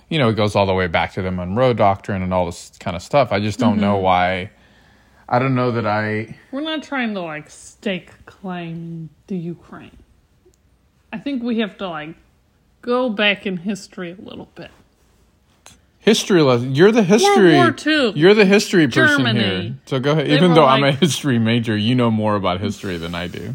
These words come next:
Speaker 1: Go ahead.
Speaker 2: You're a history major?
Speaker 1: I told you that.
Speaker 2: It's, it's okay. I've just watched, like, hours and hours of cartoon history on YouTube.
Speaker 1: At some point, we gotta talk about Inventing Anna, though.
Speaker 2: That's true.
Speaker 1: That's phenomenal.
Speaker 2: We'll transition.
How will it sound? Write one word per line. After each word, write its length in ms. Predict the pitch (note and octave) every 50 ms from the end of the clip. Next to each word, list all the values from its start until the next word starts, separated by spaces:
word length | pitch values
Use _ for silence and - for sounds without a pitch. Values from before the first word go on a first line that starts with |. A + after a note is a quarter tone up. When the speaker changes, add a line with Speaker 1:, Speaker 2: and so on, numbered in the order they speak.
| C3 _ -
Speaker 1:
Go 80 | - A#2+
ahead. 260 | A2 G2 F#2 G2+ A2+ - _ - - - - - - - C#4+ B3+ A3
Speaker 2:
You're 140 | - B3+ D#4
a 40 | D4
history 500 | A3 F#3+ A#3+ A3+ G#3+ - - D4+ D4 D4+
major? 340 | E4 F4 F4 F#4 F#4+ - - B4 B4+ B4+ B4+ A4+ - - _ - -
Speaker 1:
I 60 | - E3
told 260 | - - E4 D4+ G3
you 100 | E3 C3
that. 280 | A2+ A2 G#2 F#2 - - _ _ _ - _ -
Speaker 2:
It's, 280 | - A3+ G#3+ - - - - -
it's 200 | - A#3+ G#3+ -
okay. 320 | A3 F#3+ D#3+ - G3+ A3+ F#3
I've 200 | F3+ F#3+ F3+ F3+
just 260 | - A#3 G3+ - -
watched, 480 | G3 F3+ E3 - - - - - G3+
like, 260 | F#3 E3+ F3 E3+ - - -
hours 340 | F3+ F3 F3+ F#3 F#3 F3+ -
and 120 | F3+ F3+
hours 320 | F3+ E3+ F3 F3+ F#3 F3+
of 160 | - D#3+ - -
cartoon 560 | - - F3+ F3 E3+ - - G#3+ G3+ F3+ E3+
history 580 | E3 G3+ G3+ - - - - F#3+ F#3 F#3 F#3+
on 200 | G3 F#3+ F#3+ F#3+
YouTube. 280 | F#3+ F#3 F#3+ F#3 - -
Speaker 1:
At 80 | G#3+ G3+
some 220 | - F3+ F#3+ F3+
point, 240 | - E3+ C#3+ A#2+ A2+
we 80 | A#2+
gotta 200 | A2 A#2 A2+ G#2
talk 240 | F#2+ - A2 G#2 G2+
about 280 | G2+ G2+ F#2+ F#2 - -
Inventing 520 | F2 E2+ F2 F2+ F2 E2+ - - D2+ D2
Anna, 280 | C#2 D2+ D2 G#1+ G1+ -
though. 300 | - - - - - A2 _ _ -
Speaker 2:
That's 220 | - G3+ F#3+ -
true. 300 | - - - G3 F3+ - - - - -
Speaker 1:
That's 340 | - G#2 G#2 A2+ A2+ - -
phenomenal. 600 | - G#2 F2+ F2 F2 D#2+ D#2 C#2+ B1+ - - - - _ _ -
Speaker 2:
We'll 100 | - G#3+
transition. 640 | - - A3 F#3+ F3+ D#3+ - - F3+ - - - -